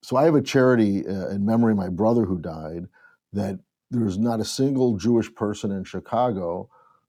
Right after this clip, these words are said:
that's cremated for the lack of money. So we'll, we'll, we'll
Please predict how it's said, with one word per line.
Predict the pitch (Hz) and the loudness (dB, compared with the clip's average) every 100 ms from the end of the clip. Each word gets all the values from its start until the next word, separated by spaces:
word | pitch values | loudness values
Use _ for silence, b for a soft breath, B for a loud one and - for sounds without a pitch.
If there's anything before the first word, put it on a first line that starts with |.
| _ | _
that's | 104 92 - - - _ _ _ | -8 -8 -8 -14 -16 _ _ _
cremated | - 139 139 135 123 123 131 _ | -2 2 4 6 4 2 0 _
for | _ 107 | _ -2
the | |
lack | 104 107 107 | 2 0 0
of | 107 | -2
money. | 98 98 135 139 - | 0 -2 -4 -8 -8
So | 110 | -4
we'll, | 101 101 104 | -2 -2 -2
we'll, | 104 98 | -4 -6
we'll | 98 98 | -6 -6